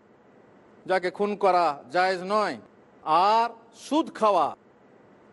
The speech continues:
আর এতিমের মাল ভক্ষণ করা। সুদ খাওয়া, এতিমের মাল ভক্ষণ করা, যুদ্ধের ময়দান থেকে পলায়ন করা এবং নিরপরাধ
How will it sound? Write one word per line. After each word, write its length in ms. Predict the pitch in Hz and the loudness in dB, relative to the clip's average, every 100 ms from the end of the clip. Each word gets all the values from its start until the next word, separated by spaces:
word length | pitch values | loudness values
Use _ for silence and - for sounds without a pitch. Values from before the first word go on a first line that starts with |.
| - | -10
আর 280 | 131 143 143 | 0 2 2
এতিমের 560 | 147 - 190 180 160 139 | -2 -6 -8 -4 -4 -2
মাল 360 | 139 156 185 | -2 0 0
ভক্ষণ 500 | 135 147 - 170 143 | -2 -8 -8 -12 -12
করা। 320 | 135 123 110 - - - - - - - | -8 -8 -8 -12 -20 -20 -20 -20 -20 -4
সুদ 200 | 202 190 | -4 -2
খাওয়া, 460 | 196 214 233 190 - _ _ _ | 2 4 4 2 -4 _ _ _
এতিমের 500 | 170 175 254 277 269 | -4 -2 0 2 0
মাল 220 | 247 233 226 | 2 0 2
ভক্ষণ 460 | 208 208 226 208 | 0 0 -4 -6
করা, 380 | 196 180 147 104 - _ _ | -2 0 0 -2 -12 _ _
যুদ্ধের 380 | 127 214 180 220 | -4 -4 2 0
ময়দান 420 | 208 202 214 262 | 0 -2 0 -2
থেকে 220 | 247 226 214 | -2 -2 -2
পলায়ন 460 | 202 190 190 190 | -2 0 0 -2
করা 360 | - 175 165 151 - - _ - | -2 0 2 0 -8 -20 _ -16
এবং 360 | 127 143 185 180 | -10 -2 -2 0
নিরপরাধ 680 | 170 180 180 170 175 170 156 | -2 -2 2 2 4 4 2